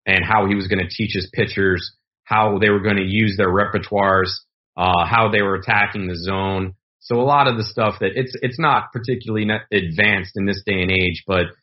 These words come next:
just, just sort of some of the, some of the strike zone information,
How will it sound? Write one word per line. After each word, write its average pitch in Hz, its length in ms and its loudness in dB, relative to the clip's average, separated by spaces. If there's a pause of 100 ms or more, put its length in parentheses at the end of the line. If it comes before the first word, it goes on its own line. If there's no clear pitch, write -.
(240)
just, 117 320 0 (280)
just 117 220 0
sort 123 200 2
of 101 100 2
some 113 240 0
of 113 60 4
the, 95 360 4
some 131 180 -2
of 120 80 2
the 104 100 2
strike 107 360 -2
zone 113 260 2
information, 113 880 2